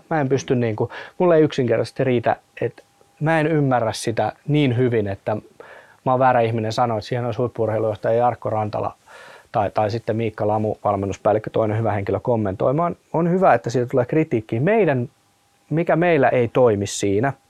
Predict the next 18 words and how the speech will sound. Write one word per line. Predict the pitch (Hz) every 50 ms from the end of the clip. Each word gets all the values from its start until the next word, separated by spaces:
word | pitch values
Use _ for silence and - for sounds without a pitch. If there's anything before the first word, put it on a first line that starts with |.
| _ -
maajoukkueet | - 123 120 113 107 - - - 110 - -
F | - - 104 110 -
P | - 135 147
A:ssa | 151 143 - - -
on | - 139 127
kirjattu | - 143 139 127 120 113 - -
ensi | 127 127 120 110 -
vuoden | 113 110 107 107 - _ - - - - - - - -
muuten | 123 123 123 120 123
viestinnän | 139 139 131 - - 127 120 120
kehityssuunnitelmaa | - 147 143 135 120 120 107 - 120 113 110 110 107 110 110 113 117 120 120
erityiseen | - 143 131 131 120 123 113 107 - 117 110
tarkkailukohteeksi, | 123 123 120 113 - 120 107 104 - 123 113 - - 113 - -
niin | 151 170
meidän | 196 196 185 175
viestintä | - 240 - 120 - - 123 110 107 104
sakkaa | - - 139 127 127 - _ - - - - -
siinä. | - - - - -